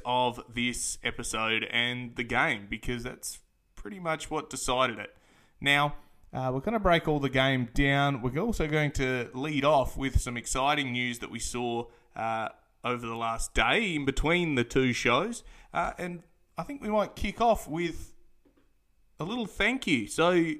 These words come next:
yesterday we actually had the biggest day on record for downloads, uh, for the S-, Sports Ethos New Orleans Pelicans podcast. Um,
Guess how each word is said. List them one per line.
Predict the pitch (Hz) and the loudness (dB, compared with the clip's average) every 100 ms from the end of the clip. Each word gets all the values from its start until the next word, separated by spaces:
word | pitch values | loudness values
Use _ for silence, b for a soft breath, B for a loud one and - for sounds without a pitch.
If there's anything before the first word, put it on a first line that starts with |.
| - _ | -10 _
yesterday | 143 196 - 208 139 | -2 -2 0 4 6
we | 123 | 6
actually | 160 175 156 | 4 4 2
had | 143 | 2
the | 120 | 0
biggest | 131 180 185 180 - | 2 4 4 4 6
day | 139 147 123 117 B B | 8 8 4 2 B B
on | 147 147 | -2 2
record | 135 143 143 123 | 4 4 4 2
for | 123 | 2
downloads, | 113 123 131 120 117 113 | 4 4 4 4 2 0
uh, | 95 110 | -2 0
for | - 113 110 104 - | 2 2 2 0 -4
the | - 127 | -2 -2
S-, | - - _ _ _ | -4 -10 _ _ _
Sports | - - 120 110 | -14 -4 -4 0
Ethos | 113 117 113 - | 0 0 -2 -4
New | 123 131 | -2 0
Orleans | 123 123 117 | 2 -2 0
Pelicans | 127 147 151 | 2 2 0
podcast. | - 143 127 139 208 226 135 | 0 0 2 0 0 -4 -2
Um, | 143 | -2